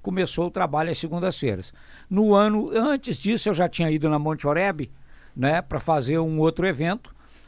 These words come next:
eh, que na verdade foi um congresso de adolescentes,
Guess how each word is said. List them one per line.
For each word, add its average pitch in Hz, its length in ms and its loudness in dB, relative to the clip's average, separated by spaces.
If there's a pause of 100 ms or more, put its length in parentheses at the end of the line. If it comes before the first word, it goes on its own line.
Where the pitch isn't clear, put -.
eh, 139 540 2
que 135 100 -4
na 135 140 2
verdade 135 340 -2
foi - 160 -4
um 156 60 -2
congresso 143 480 0
de 147 80 -4
adolescentes, 175 800 -2